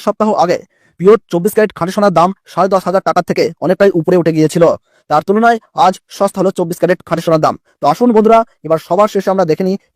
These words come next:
এক ভরি সোনার বাজার রেট কত পড়ছে আজকের বাজার রেটে। আজ এক ভরি চব্বিশ ক্যারেট খাঁটি সোনার দাম পড়ছে বন্ধুরা তিরানব্বই হাজার নয়শো তিরিশ টাকা। আপনাদেরকে জানিয়ে রাখি, এটা হলো হোলসেল দাম। আপনি যখন দেশের বাজারে স্বর্ণ ক্রয় করতে যাবেন,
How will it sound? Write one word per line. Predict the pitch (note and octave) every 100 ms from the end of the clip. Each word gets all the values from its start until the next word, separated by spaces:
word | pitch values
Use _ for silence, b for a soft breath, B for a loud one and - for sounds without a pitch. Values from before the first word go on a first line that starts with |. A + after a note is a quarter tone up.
| D3+
এক | F3+
ভরি | E3+ E3+ G3+ _ -
সোনার | F3 F#3 D#3+
বাজার | E3 D#3+
রেট | F3 D#3+
কত | D#3
পড়ছে | D3+ C#3 A#2 - _ C3
আজকের | D3+ F#3 D#3+
বাজার | D3+ D3+
রেটে। | D3+ G2+ - _ _ _ -
আজ | C3+ F3 G3 - _ -
এক | F#3+ F#3
ভরি | G#3+ A3+
চব্বিশ | F3 E3 G#3 -
ক্যারেট | A3 -
খাঁটি | E3+ F3
সোনার | A3 G#3+ D#3
দাম | E3+ F3+
পড়ছে | G#3 F3+ G3 _ - G3+
বন্ধুরা | G#3+ G#3 G#2+ _ _
তিরানব্বই | G3+ A#3+ B3 A#3 A3+
হাজার | G3 G3+ C4+ _ D#3+
নয়শো | F3+ F#3+ A3
তিরিশ | E3 E3 -
টাকা। | E3+ D#3 - _ _ -
আপনাদেরকে | D#3 A3+ A#3 A3+ F3
জানিয়ে | F3 G3+
রাখি, | G3+ G#3 -
এটা | E3 F#3+
হলো | F#3 G3+ _
হোলসেল | F3+ E3+ D#3+ D#3+
দাম। | A#2 G2 _ -
আপনি | D3+ G#3+
যখন | A3 A#3 D#3
দেশের | G#3+ A3
বাজারে | G#3+ G#3+
স্বর্ণ | - E3+ G3 G3+ _ -
ক্রয় | D#3+ G#3
করতে | G3+ F#3+
যাবেন, | E3 D#3+